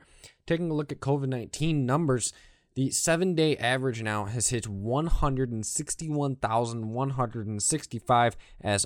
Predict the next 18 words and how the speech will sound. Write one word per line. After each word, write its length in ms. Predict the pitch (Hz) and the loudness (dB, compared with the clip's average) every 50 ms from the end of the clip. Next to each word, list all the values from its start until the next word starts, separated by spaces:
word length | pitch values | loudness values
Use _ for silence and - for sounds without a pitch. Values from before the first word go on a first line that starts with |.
| - | 0
of 220 | - 92 92 87 98 | 0 0 0 0 0
yesterday, 640 | 95 104 123 147 160 - - 165 151 143 147 147 139 - - - - _ - - - | 0 2 4 4 4 2 0 0 2 4 4 4 2 0 -6 -20 -20 _ -16 -8 -4
and 140 | 123 120 | -2 0
that, 260 | 131 160 170 - - - - _ _ - | 2 2 2 0 -4 -8 -20 _ _ -10
according 460 | 120 - - - 190 214 208 185 156 | -8 0 4 4 4 6 4 2 0
to 100 | 120 123 | 0 0
C 160 | - - 170 | 0 2 2
N 100 | 156 139 | 2 0
B 80 | 120 123 | 0 0
C, 220 | - - 156 151 | 0 0 0 -2
is 160 | 123 - 120 - | -2 -4 -6 -10
twenty-six 840 | - - 175 180 202 - - 254 247 - - - - 208 - - | -8 -4 -4 -4 -4 -4 -4 -6 -4 -4 -2 -2 -2 -2 -4 -6
percent 440 | - - 196 185 - 196 175 143 - | -12 -10 -8 -4 -2 -2 -4 -4 -4
higher 300 | - 175 170 165 160 - - | -2 -2 0 0 0 0 0
alone 640 | 143 143 135 135 139 143 156 165 147 120 113 107 95 - _ _ _ _ | 0 0 0 0 0 0 0 0 0 0 -2 -2 -6 -8 _ _ _ _
than 200 | - 123 123 123 - - | -2 -2 -2 -2 -4 -4
a 140 | 120 120 113 | -4 -4 -2
week 420 | 107 101 113 117 117 110 - - | -2 0 2 2 2 0 -2 -8